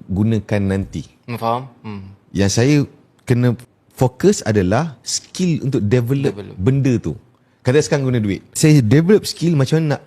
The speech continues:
Speaker 1: earn money.
Speaker 2: Hmm.
Speaker 1: So, kalau nanti diorang guna daun pisang sekalipun,
Speaker 2: <laughs>
Speaker 1: selagi mana saya ada skill, kan, walaupun dia guna daun semalu ke buah keduak
Speaker 2: <laughs>
Speaker 1: untuk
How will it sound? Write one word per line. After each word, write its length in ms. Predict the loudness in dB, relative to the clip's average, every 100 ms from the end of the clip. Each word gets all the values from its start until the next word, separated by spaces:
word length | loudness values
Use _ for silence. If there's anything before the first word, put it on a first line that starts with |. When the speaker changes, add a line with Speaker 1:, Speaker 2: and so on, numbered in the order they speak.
| 0
Speaker 1:
earn 160 | 0
money. 400 | 0 0 -2 -6 -14 -18
Speaker 2:
Hmm. 160 | -16 -6
Speaker 1:
So, 160 | 0
kalau 160 | 0 0
nanti 240 | -2 0
diorang 240 | 0 0 0
guna 80 |
daun 240 | 0 0 0
pisang 400 | -4 -2 0 0
sekalipun, 560 | 0 0 0 -2 -4 -8 -12
Speaker 2:
<laughs> 280 | -16 -20 -4
Speaker 1:
selagi 240 | 0 2 2
mana 160 | 0
saya 240 | 2 2 4
ada 160 | 2
skill, 640 | 0 -8 -4 0 2 2 -4 -16 _ _ _ _ _ -2
kan, 160 | 2
walaupun 240 | 2 2 2
dia 160 | 2
guna 160 | 2 0 0
daun 160 | 0
semalu 480 | 0 0 0 2 -2
ke 160 | -2 -2
buah 200 | 0 2
keduak 400 | 2 0 0 -2 -4 -10 -10
Speaker 2:
<laughs> 360 | -20 _ -4 -2
Speaker 1:
untuk 160 | 0